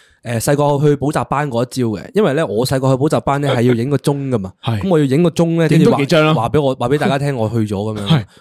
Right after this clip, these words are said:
Speaker 1: 於是者我一嚿雞胸咧就會幫佢喺唔同角度影開十張左右啦，
Speaker 2: 係。係，會有碟啊，
Speaker 1: 噉就攞嚟
Speaker 2: 噉樣。
Speaker 1: spare 啦。咁另一個方法係咩咧？噉我通常食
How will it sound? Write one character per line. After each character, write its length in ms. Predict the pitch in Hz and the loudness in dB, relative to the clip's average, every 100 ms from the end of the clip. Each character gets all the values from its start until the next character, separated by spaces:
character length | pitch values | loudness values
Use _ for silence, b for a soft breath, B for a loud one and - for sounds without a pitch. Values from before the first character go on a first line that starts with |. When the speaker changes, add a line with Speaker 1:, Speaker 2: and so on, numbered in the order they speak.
| - | -4
Speaker 1:
於 180 | 202 123 | -2 0
是 160 | 117 | -2
者 180 | 110 147 | -2 0
我 100 | 127 | 0
一 40 | |
嚿 360 | 165 120 104 139 | 0 -2 -2 0
雞 60 | 143 | 0
胸 180 | 135 131 | 0 -2
咧 100 | 117 | -2
就 100 | 98 | -2
會 80 | |
幫 180 | 101 131 | -2 -2
佢 140 | 120 127 | -2 -4
喺 20 | |
唔 80 | 92 | -4
同 140 | 95 87 | -12 -10
角 140 | 107 | -8
度 160 | 107 98 | -8 -8
影 100 | 98 | -6
開 220 | 110 127 | -2 -2
十 100 | - - | -4 -4
張 220 | 123 120 | -4 -2
左 160 | 113 139 | 0 0
右 80 | 120 | 0
啦， 100 | 104 | 0
Speaker 2:
係。 20 | |
係， 40 | |
會 80 | 151 | 2
有 40 | 147 | 2
碟 140 | 147 | 2
啊， 20 | 151 | 2
Speaker 1:
噉 180 | 151 | 2
就 40 | 113 | 4
攞 40 | |
嚟 160 | 151 175 | 4 4
Speaker 2:
噉 100 | - | 2
樣。 120 | 175 | -4
Speaker 1:
spare 380 | 165 143 127 98 | -2 -2 -2 -4
啦。 200 | 107 127 - B | -6 -6 -6 B
咁 200 | 359 151 | 2 4
另 100 | 175 196 | 6 4
一 20 | |
個 80 | 170 | 0
方 220 | 180 175 | -2 -2
法 180 | 143 110 | -4 -4
係 40 | |
咩 140 | 127 127 | -2 0
咧？ 100 | 127 | -2
噉 260 | 123 135 | -2 -4
我 280 | 120 101 - - | -4 -6 -10 -6
通 140 | 175 | -4
常 160 | 107 | -4
食 100 | 90 | -6